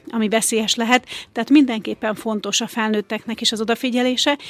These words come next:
illetve az, hogy a gyerekeknek is mondják el, hogy ez egy ilyen helyzet,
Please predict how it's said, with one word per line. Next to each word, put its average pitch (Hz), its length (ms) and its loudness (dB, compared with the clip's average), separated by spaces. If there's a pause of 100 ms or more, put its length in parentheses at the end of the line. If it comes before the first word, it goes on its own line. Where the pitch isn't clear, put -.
(140)
illetve 285 320 2
az, 240 120 0
hogy 220 120 0
a 240 40 4
gyerekeknek 220 560 -2
is - 140 -2
mondják 208 400 0
el, 220 60 2
hogy 214 180 -2
ez 208 100 -2
egy 208 100 -2
ilyen 208 200 0
helyzet, 226 440 2